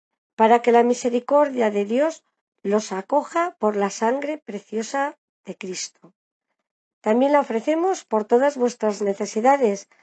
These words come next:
que vais escribiendo y compartiendo en el chat.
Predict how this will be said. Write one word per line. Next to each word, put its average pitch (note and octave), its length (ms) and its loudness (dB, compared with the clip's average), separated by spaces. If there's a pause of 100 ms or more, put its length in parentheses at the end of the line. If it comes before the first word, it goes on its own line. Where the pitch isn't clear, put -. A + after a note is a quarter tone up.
(280)
que A3 140 2
vais B3 300 4
escribiendo C#4+ 880 -2 (640)
y A3+ 100 0
compartiendo C4 840 0 (120)
en G#3 180 0
el F#3+ 200 -4
chat. G3+ 340 0